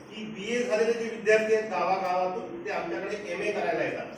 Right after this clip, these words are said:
समाजशास्त्रामध्ये एमए इकॉनॉमिक्स करायला येतात, एमए मानसशास्त्र करायला येतात, अ, त्यानंतर एमए स्त्री अध्ययन करायला येतात, अ, एमए समाजशास्त्र करायला येतात. आणि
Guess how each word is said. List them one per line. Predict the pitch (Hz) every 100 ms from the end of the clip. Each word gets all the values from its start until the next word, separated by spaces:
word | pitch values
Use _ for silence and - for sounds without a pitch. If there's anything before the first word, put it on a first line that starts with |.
| -
समाजशास्त्रामध्ये | 147 160 160 160 - 160 160 160 170 175 135
एमए | 135 147
इकॉनॉमिक्स | 143 151 151 160 156
करायला | 160 156 156 151
येतात, | 151 156 151 151 139 -
एमए | 131 135
मानसशास्त्र | 135 131 - 147 - 151
करायला | 147 147 147
येतात, | 143 151 151 - - - - - - 131
अ, | 131 131
त्यानंतर | 127 127 143 135 151 143
एमए | 147 147
स्त्री | 165 170 160
अध्ययन | 170 165 156 156 156 156
करायला | 147 143 143
येतात, | 139 143 139 139 - - - -
अ, | 123 120
एमए | 123 - -
समाजशास्त्र | 165 170 170 170 - 160
करायला | 151 131 113
येतात. | 110 - - - -
आणि | 135